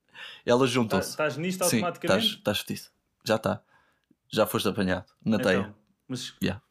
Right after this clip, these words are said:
Speaker 1: Caíste nas ma-, caíste, caíste nas malhas do ceitismo,
Speaker 2: Então. <laughs>
Speaker 1: do culto, do aculturamento.
Speaker 2: O que, em que é que consiste esse culto? Para além de seres mãe e estás no Instagram.
Speaker 1: Eu vou-te explicar.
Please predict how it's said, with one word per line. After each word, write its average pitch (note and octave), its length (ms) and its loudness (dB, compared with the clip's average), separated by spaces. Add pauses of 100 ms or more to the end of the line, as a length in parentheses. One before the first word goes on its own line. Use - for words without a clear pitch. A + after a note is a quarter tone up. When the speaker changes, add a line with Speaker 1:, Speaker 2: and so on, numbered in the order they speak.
Speaker 1:
Caíste A2 240 2
nas G#2+ 120 2
ma-, A2 120 -2 (220)
caíste, B2 380 0 (100)
caíste B2 300 2
nas A2 160 2
malhas A2+ 360 4
do G#2 100 -2
ceitismo, A2+ 580 0 (280)
Speaker 2:
Então. E3+ 220 -6
<laughs> A#2+ 60 -2
Speaker 1:
do A#2+ 140 2
culto, A2 340 -2 (140)
do A2+ 120 0
aculturamento. G#2+ 640 0
Speaker 2:
O C3+ 40 -10
que, E3 120 -2
em D3+ 200 -2
que D#3+ 80 -2
é D#3 40 2
que - 60 -10
consiste D3 380 -2
esse C3+ 180 -4
culto? A#2+ 340 -8 (200)
Para B2 100 -8
além A#2+ 140 -4
de A2+ 60 -8
seres B2 260 -8
mãe A#2+ 220 -4
e A#2 60 -8
estás A#2 220 -8
no B2 60 -2
Instagram. A#2+ 400 -6 (280)
Speaker 1:
Eu B2+ 100 2
vou-te B2 160 0
explicar. G#2+ 400 -6